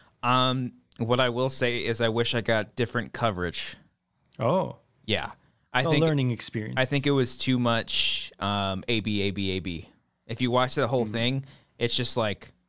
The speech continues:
Speaker 1: the same shot. Like, I wanted to mix it up a lot more.
Speaker 2: It's kinda boring.
Speaker 1: Uh,
Speaker 2: Yeah.
Speaker 1: it, just from,
Speaker 2: Well,
Speaker 1: like, a shooting and editing s-,
Speaker 2: yeah.
Speaker 1: yeah, yeah.
Speaker 2: It's not, not, like, more dynamic.
Speaker 1: Right, right. I think I, I, I should have come up with different angles and,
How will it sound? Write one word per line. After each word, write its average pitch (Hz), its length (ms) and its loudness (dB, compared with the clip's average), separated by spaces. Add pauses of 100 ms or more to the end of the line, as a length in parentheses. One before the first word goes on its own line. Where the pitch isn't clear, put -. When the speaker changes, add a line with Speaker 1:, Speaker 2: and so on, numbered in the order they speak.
(400)
Speaker 1:
the 113 120 -2
same 110 320 0
shot. 98 340 0
Like, 104 140 -4
I 110 80 -2
wanted 113 260 0
to 107 80 0
mix 98 340 -2
it 101 80 -2
up 90 160 -4
a 87 40 -8
lot 82 300 -8
more. 80 240 -18
Speaker 2:
It's - 100 -20
kinda 107 220 -10
boring. 110 340 -6 (520)
Speaker 1:
Uh, 151 380 2
Speaker 2:
Yeah. 143 60 2
Speaker 1:
it, 139 500 -4
just 175 300 0
from, 156 180 2
Speaker 2:
Well, 143 60 2
Speaker 1:
like, 127 160 2
a 117 40 2
shooting 117 440 2
and 101 100 0
editing 92 340 -4
s-, - 60 0
Speaker 2:
yeah. 113 180 0
Speaker 1:
yeah, 82 260 -4
yeah. 65 240 -8 (120)
Speaker 2:
It's 117 200 -8
not, 127 360 -2
not, 123 240 0
like, 110 360 -4 (260)
more 123 180 0
dynamic. 113 640 -2 (180)
Speaker 1:
Right, 123 300 -2 (140)
right. 95 260 -8
I 107 120 -4
think 123 200 0
I, 107 200 2 (120)
I, 104 180 0
I 104 120 -6
should - 180 -2
have 117 100 -2
come 123 140 -2
up 107 120 -2
with 98 260 -4
different 104 320 -4
angles 82 420 -6
and, 80 200 -10